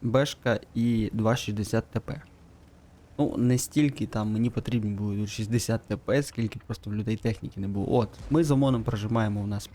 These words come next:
по шостій лінії. Їде омон, який, в принципі, там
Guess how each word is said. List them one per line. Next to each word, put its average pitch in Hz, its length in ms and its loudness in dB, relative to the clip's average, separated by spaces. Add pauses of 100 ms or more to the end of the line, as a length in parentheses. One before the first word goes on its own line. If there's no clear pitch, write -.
по 104 380 -4 (200)
шостій - 400 -6
лінії. 147 400 2 (500)
Їде 113 240 2
омон, 135 480 2
який, 113 320 -4
в 117 60 -8
принципі, 110 460 -6
там 101 200 -6